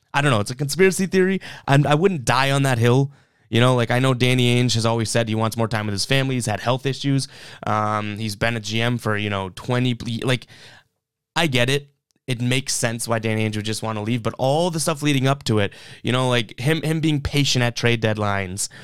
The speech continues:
or him, uh, you know, drafting these guys or keeping all these draft picks, that's the sign of a guy that thinks that he's got years and years and years to, to work with this team. Not,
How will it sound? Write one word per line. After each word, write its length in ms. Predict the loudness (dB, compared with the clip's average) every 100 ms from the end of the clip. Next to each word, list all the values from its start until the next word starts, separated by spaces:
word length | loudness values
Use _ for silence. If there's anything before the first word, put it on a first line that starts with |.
| -16 0
or 460 | 4 6 6 6
him, 340 | 4 4 4 4
uh, 200 | 2 2
you 120 | 0
know, 240 | 0 0 -2 -8
drafting 560 | 0 0 0 0 0 2
these 160 | 2
guys 240 | 2 2 0
or 60 |
keeping 380 | -2 -2 0 2
all 80 | 2
these 200 | 2 2
draft 280 | 2 2 0
picks, 320 | -2 -2 -6 -10 -20 -20 -20 _ -2
that's 280 | -2 0
the 100 | -2
sign 320 | 0 2 2 2
of 80 |
a 60 | 2
guy 180 | 2 2
that 160 | 0
thinks 300 | -2 0 0
that 120 | 0 -2
he's 140 | 0
got 240 | 0 0
years 380 | -2 -2 0 0
and 100 | 0
years 240 | 2 2 2
and 140 | 0
years 480 | 4 4 4 0 -6 -8 -20 _ -2
to, 200 | 2 2
to 120 | 2
work 340 | 2 0 0 -2
with 120 | 0
this 160 | 0
team. 440 | 0 0 0 0 -4 -14 _ _ _ _
Not, 400 | -2 2 2 0